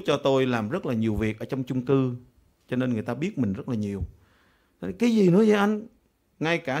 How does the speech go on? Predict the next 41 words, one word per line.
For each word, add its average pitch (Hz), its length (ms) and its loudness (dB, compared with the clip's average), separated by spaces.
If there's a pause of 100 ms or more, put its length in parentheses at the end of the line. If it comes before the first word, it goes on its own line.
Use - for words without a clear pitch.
trưởng 135 260 -6
ban, 160 320 -2
ờ, 156 540 -4
trưởng 143 200 -8
ban 147 180 -4
quản 123 160 -4
trị 120 280 -8
của 135 100 -2
chung 143 180 -2
cư 147 240 -2
trước, 233 300 -4 (220)
ờ, 127 360 -2 (460)
ờ, 117 420 -6
nhiệm 117 280 -4
kỳ 123 120 -2
một, 113 300 2
nhiệm 123 140 2
kỳ 123 140 -4
hai, 139 320 0
họ 110 140 -4
đều 117 180 -2
biết 180 240 -4
tôi. 151 260 -2 (340)
Khi 180 160 2
mà 160 120 0
hay 175 260 2
cái 208 120 4
tin 196 140 2
rồi, 143 180 2
họ 131 120 -2
cũng 147 200 -6
ghé 220 160 0
thăm, 202 300 4
họ 160 140 0
cũng 165 200 -6
hỏi 160 180 -6
thăm 185 180 -6
hỏi. 147 360 -8 (800)
Rồi 190 380 0 (180)
không 226 280 -4
ngờ 175 260 4